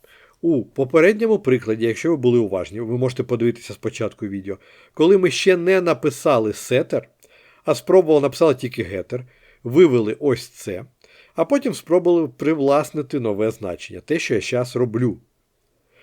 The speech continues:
Чому так? Тому що є маленький нюанс. Якщо ви просто наслідуєтесь від попереднього класу, то гетери і сетери працюють. Але якщо ви записали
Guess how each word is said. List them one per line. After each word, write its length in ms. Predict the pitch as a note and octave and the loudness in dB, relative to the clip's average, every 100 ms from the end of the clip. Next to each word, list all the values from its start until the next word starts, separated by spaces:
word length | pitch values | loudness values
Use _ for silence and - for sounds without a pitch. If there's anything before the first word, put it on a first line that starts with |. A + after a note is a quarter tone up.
| _ _ | _ _
Чому 300 | - D#3 F3 | -2 0 0
так? 320 | D#3 F2+ - _ _ _ | -4 -8 -10 _ _ _
Тому 260 | C3+ D#3+ A#3 | -2 0 -2
що 160 | - | -2
є 220 | B2+ C#3 | 0 0
маленький 540 | G3 C3 A#2+ D3 B2+ B2+ | 2 2 0 -2 -4 -2
нюанс. 400 | B2 A2 E2+ - | 0 -2 -4 -10
Якщо 320 | G#2 - A#3 | -10 -2 0
ви 140 | D3+ | 0
просто 420 | B2+ D3 F#3+ - C#3 | 0 2 0 0 -4
наслідуєтесь 800 | C#3+ - E3 F#3 B2+ A2 G2 A2+ | -4 -4 -4 0 2 0 -4 -10
від 140 | - | -10
попереднього 560 | B2 B2 B2+ F3+ G#3+ - | -6 -2 -2 0 -4 -4
класу, 380 | A2 F#2+ - | -4 -4 -6
то 140 | G#2+ A2+ | -10 -6
гетери 400 | G#2 G3+ A#3 A3+ | -2 -2 -2 -4
і 40 | |
сетери 400 | - A#2+ - B2 | -2 -4 -2 -6
працюють. 540 | B2 A#2 - E2+ E2 - | -6 -10 -10 -14 -18 -12
Але 200 | A2 C3 | -6 -4
якщо 320 | D3 - F#3+ | -4 0 0
ви 240 | D#3 A2 - _ _ _ _ _ _ _ _ | 0 -4 -8 _ _ _ _ _ _ _ _
записали 800 | A2 C3+ C#3 D#3+ - G#2+ E2 | -2 0 0 -4 -4 -4 -6